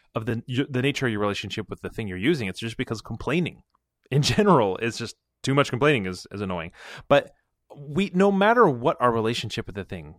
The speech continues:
whether it's open source or whether we're paying for it, whether it's free, whether it's closed source, what, you know, whatever it ends up being, uh, there's a space for us to wanna see improvement.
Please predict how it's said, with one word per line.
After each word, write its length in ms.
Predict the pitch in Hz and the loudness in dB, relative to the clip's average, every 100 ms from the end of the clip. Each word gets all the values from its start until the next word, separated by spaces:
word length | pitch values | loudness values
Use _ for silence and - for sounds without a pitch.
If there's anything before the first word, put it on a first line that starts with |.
| - | -6
whether 240 | 107 107 | 0 0
it's 140 | 101 - | -2 0
open 260 | 143 139 113 | 0 0 -6
source 420 | - 107 107 - - | -4 -2 -2 -4 -10
or 80 | |
whether 200 | 98 104 | -6 -4
we're 100 | 87 | -6
paying 280 | 85 - 123 | -6 -4 -4
for 260 | 117 113 110 | -6 -4 -2
it, 100 | 107 | -4
whether 220 | 107 95 | -6 -6
it's 160 | 87 - | -8 -10
free, 500 | - 135 127 127 123 - - - | -6 -2 -2 -2 -6 -12 -20 -4
whether 300 | 123 110 104 | -4 -2 -4
it's 120 | - | -6
closed 360 | - 131 120 | 0 2 2
source, 420 | - 117 110 107 - | 0 2 2 2 -2
what, 120 | 135 | -2
you 80 | 160 | 0
know, 100 | 156 | 0
whatever 440 | 160 185 - 190 196 | 0 -2 0 0 2
it 60 | |
ends 180 | 165 156 | 2 2
up 200 | 135 120 | -2 0
being, 420 | 135 143 101 95 - - _ _ _ _ | -2 0 0 -4 -12 -20 _ _ _ _
uh, 260 | 120 87 - _ - | -2 -2 -8 _ -4
there's 240 | 156 151 | -2 2
a 80 | 170 | 0
space 320 | - 190 226 | 0 -2 -2
for 140 | - | -2
us 120 | 131 - | -2 -2
to 100 | 120 | -4
wanna 240 | 113 123 | -2 -2
see 160 | - 113 | -4 -6
improvement. 640 | 107 139 147 - - - | -4 -2 -2 -6 -16 -20